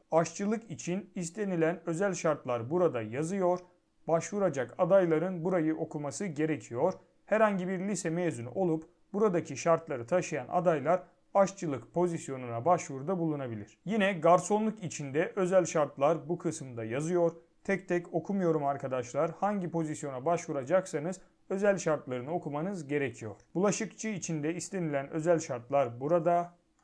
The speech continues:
Ve son olarak da temizlik görevlisi için istenilen özel şartlar da bu kısımda yazıyor. Gelelim başvuruların nereden ve nasıl yapılacağına.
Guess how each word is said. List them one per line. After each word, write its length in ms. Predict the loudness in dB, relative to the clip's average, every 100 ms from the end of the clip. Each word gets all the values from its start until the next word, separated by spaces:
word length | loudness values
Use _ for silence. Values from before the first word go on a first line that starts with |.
| _ _ _ -4
Ve 120 | -4
son 240 | 0 2
olarak 420 | 4 6 4 2 0
da 180 | 0
temizlik 500 | 0 -2 -2 -2 -4
görevlisi 500 | 0 0 0 -2 -10
için 260 | -12 -12 -10
istenilen 600 | -10 -8 -6 -4 -4 -6 -4
özel 280 | -2 0 -2
şartlar 540 | 0 -2 -2 -6 -2
da 200 | 0 0 -4 _
bu 140 | -4 -2
kısımda 500 | -4 -8 -10 0 2
yazıyor. 440 | 2 -2 -4 -6 -8 _ _
Gelelim 380 | 2 4 2 4
başvuruların 640 | 4 4 0 0 0 -2
nereden 480 | -2 0 2 0 0
ve 160 | -2 -2
nasıl 400 | -4 -2 -4 -4
yapılacağına. 760 | -2 0 2 2 0 -2 -4